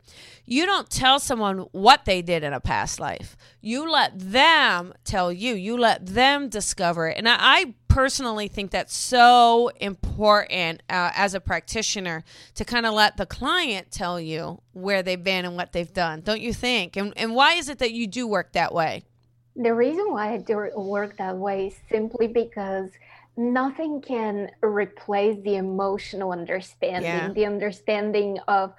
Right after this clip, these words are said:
Speaker 2: "Oh my God, this is what happened, and this is, this is what it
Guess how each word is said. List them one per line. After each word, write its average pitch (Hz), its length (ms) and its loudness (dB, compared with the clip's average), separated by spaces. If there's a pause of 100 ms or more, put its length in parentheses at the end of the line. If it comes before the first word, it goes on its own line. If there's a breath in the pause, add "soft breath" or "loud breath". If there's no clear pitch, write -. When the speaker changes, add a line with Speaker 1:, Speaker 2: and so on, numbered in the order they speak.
(260 loud breath)
Speaker 2:
"Oh 214 260 2
my 208 260 0
God, 185 380 -2
this - 200 -6
is 226 180 -2
what 220 200 0
happened, 185 800 -6
and 196 400 -8
this 220 240 0
is, 202 220 -4 (380 soft breath)
this 214 260 -4
is 233 180 2
what 226 160 4
it 233 180 -2